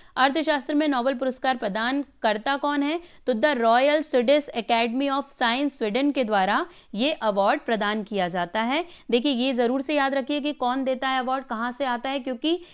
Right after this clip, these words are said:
ये क्वेश्चन एग्जाम में जरूर बनता है कि कौन सी संस्था अवार्ड देती है। दादा साहब फाल्के लाइफटाइम अचीवमेंट अवार्ड ट्वेंटी ट्वेंटी थ्री से किसे सम्मानित किया गया है?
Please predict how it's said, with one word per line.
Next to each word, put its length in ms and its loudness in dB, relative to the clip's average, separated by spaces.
ये 140 2
क्वेश्चन 360 -2
एग्जाम 320 -2
में 140 -2
जरूर 220 -2
बनता 300 -2
है 100 0
कि 100 -2
कौन 280 -2
सी 180 -6
संस्था 400 -4
अवार्ड 440 -2
देती 440 -4
है। 260 -10
दादा 340 6
साहब 280 2
फाल्के 440 2
लाइफटाइम 560 0
अचीवमेंट 520 -4
अवार्ड 300 0
ट्वेंटी 340 -2
ट्वेंटी 340 -4
थ्री 240 -2
से 180 -2
किसे 360 -4
सम्मानित 500 -2
किया 240 -2
गया 200 0
है? 480 -6